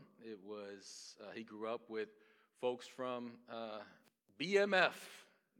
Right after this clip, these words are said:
B M F. There's, I think there's a movie about him right now. Black Mafia Family. Big Meech in 'em. And, uh, he's at the house. He got these guys, gangsters, at his house, and his coach comes to his house. And, um,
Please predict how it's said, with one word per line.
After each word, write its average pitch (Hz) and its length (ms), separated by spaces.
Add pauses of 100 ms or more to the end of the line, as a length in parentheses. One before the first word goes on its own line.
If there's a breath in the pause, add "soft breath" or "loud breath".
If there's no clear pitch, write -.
(100)
B 156 300
M 160 220
F. 143 220 (260)
There's, 107 180
I 101 40
think 123 180
there's 123 180
a 110 60
movie 113 340
about 87 280
him 90 80
right 90 220
now. 90 220 (140)
Black 135 260 (760 loud breath)
Mafia 135 520
Family. 113 680 (220)
Big 151 240
Meech 196 300
in - 100
'em. - 60 (1900)
And, 92 260
uh, 92 240
he's 113 200
at 139 120
the 90 80
house. 127 380
He 147 80
got 117 220
these 113 180
guys, 117 500
gangsters, 110 580
at 110 100
his 110 100
house, 113 440
and 101 100
his 98 220 (140)
coach 185 360
comes 110 300
to 107 80
his 92 160
house. 127 420 (1120 soft breath)
And, 104 380
um, 90 460